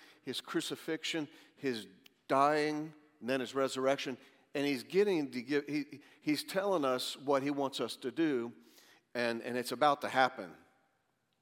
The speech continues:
I think that's awesome. "And when he had given thanks, he broke it and said," and this is talking about the bread,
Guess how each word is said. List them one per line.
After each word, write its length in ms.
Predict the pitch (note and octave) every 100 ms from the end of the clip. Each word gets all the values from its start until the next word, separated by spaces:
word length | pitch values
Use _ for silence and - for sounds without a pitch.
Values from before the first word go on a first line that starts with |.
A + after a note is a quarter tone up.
| _ _ _ -
I 100 | A#2
think 160 | A#2+ G2
that's 160 | E2+
awesome. 340 | A2 G2 F2 E2 _ _ _ _ _ _ _ _ _ _ - - _ _ -
"And 260 | F3 F#3 F#3+
when 160 | G3 G#3+
he 160 | C4+
had 240 | A3+ F3 C#3
given 440 | G#3+ A3+ G#3 F#3
thanks, 920 | - - F#3+ E3 C#3+ - - - - -
he 160 | E3 G3
broke 440 | C3+ D#3+ G3 G3
it 160 | G#2+ E2+ - _ _ _ _ _ _ _ _ _ _ _ D3
and 160 | D3
said," 520 | - D#3+ D3+ E3 F3 - - _ _ -
and 100 | A2
this 80 | A2
is 40 |
talking 160 | B2 A#2
about 120 | A#2
the 60 | A2+
bread, 240 | A2+